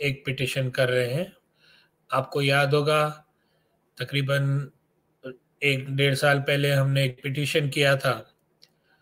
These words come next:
और वो पिटीशन हमने आगा खान को किया था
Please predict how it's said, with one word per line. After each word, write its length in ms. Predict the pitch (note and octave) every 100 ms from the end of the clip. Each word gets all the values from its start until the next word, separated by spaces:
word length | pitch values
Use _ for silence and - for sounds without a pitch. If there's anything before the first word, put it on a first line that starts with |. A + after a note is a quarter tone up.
| _ _ _ _ -
और 160 | C#3+
वो 160 | C#3 D#3+
पिटीशन 640 | D#3+ C#3+ D#3 D#3+ E3 D#3+
हमने 440 | C3+ D3 C#3+ C#3+ C3+ -
आगा 220 | C#3 C3+
खान 280 | C3+ C#3 C#3
को 140 | C3+
किया 320 | C3 C#3 C3
था 380 | C3 B2 G2+ G#2+